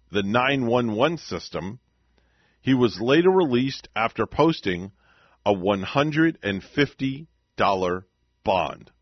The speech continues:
That's it. That's all the bond was, was a hundred and fifty bucks for abusing the nine one one system. I gotta say good morning to Marty Jacobson, by the way. He texted me this morning.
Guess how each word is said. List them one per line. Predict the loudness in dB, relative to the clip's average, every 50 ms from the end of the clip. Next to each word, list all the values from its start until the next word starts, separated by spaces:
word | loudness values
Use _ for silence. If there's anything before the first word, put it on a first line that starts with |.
| _ _ _ _ _ _ _ _ _ _ _ _ _ _ _ _ _ _ _ _ _ _ _ -6
That's | -6 -4 -2 -2
it. | -4 -4 -2
That's | -6 -4 0 2
all | 2 2
the | 2 2
bond | 2 2 2 4 2 0 -2
was, | -6 -10 -12 -12 -14 -18 -18 -12
was | -10 -8 -6
a | -6 -6
hundred | -4 -4 -4 -4 -4 -4
and | -4 -8 -8
fifty | -8 -8 -10 -8 -8 -8
bucks | -4 -4 -4 -4 -4 -8 -14 -20 -20 -20 _ _ _ _ _ _ _ _ _
for | -2 0 0
abusing | 0 0 -2 0 0 2 2 2 0 -4 -4 -4 -8 -12 -16 _ _ _ _ _ _ _ _ _ _ _ _ _ _
the | -4 -2
nine | 0 0 0 0 0 0 0
one | 0 0 0 -2 -2
one | -4 -4 -4 -6
system. | -8 -12 -14 -14 -16 -16 -20 -20 -20 -20 _ _ _ _ _ _ _ _ _ _ _ _ _ _ _ _ _ _ _ _ _ _ _ _ _ _ _ _ -6
I | -2 2
gotta | 4 4 4
say | 4 2 0 0
good | 0 -2
morning | -2 -2 -2 -2 -2 -4
to | -4
Marty | -2 0 0 0 -2 -4
Jacobson, | -6 -6 -6 -6 -8 -12 -16 -16 -18 -18
by | -16 -14 -14 -14
the | -14 -12
way. | -12 -12
He | -12 -12
texted | -12 -8 -8 -8 -8 -10 -20 -20
me | -20 -20 -20
this | -20 -20 -20 -18 -16
morning. | -16 -16 -16 -18